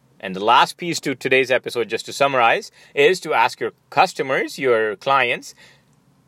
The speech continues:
what are their goals for twenty nineteen and help them achieve that. You are a pro.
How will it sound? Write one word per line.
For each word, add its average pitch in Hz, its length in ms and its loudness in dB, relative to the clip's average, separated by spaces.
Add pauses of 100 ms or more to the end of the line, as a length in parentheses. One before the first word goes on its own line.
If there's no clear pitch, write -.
(140)
what 131 300 2
are 127 200 0
their 127 520 2
goals 95 380 -6
for 110 260 -6 (180)
twenty 95 360 -8
nineteen 90 760 -8
and 90 120 -8
help 98 280 -6
them 101 320 -10
achieve 92 400 -14
that. - 260 -14 (1040)
You 113 240 0
are 127 80 6
a 123 80 2
pro. 147 340 2